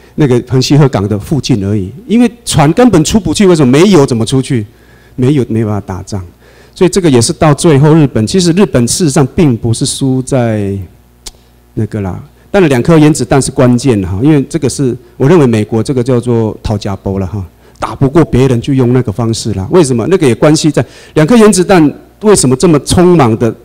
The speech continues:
出去，原因是因为蒋介石根本打不过日-，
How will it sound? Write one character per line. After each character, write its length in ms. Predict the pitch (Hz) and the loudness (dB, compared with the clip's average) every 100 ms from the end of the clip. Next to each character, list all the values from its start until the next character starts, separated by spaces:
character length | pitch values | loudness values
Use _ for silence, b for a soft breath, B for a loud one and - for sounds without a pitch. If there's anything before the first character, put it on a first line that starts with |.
| _ - | _ -4
出 160 | 160 | -2
去， 140 | - 143 | 0 2
原 120 | 127 | 2
因 120 | 143 | 2
是 140 | 131 | 0
因 220 | 131 131 131 | -2 0 2
为 220 | 135 101 B B | 0 -2 B B
蒋 200 | 135 117 | -2 -2
介 160 | 117 151 | 2 2
石 320 | 123 113 110 - _ _ - | 2 -4 -6 -8 _ _ -6
根 200 | 180 180 180 | -2 0 -2
本 160 | 113 | -4
打 120 | - 101 | -4 -6
不 120 | - | -2
过 120 | |
日-， 80 | 139 | -4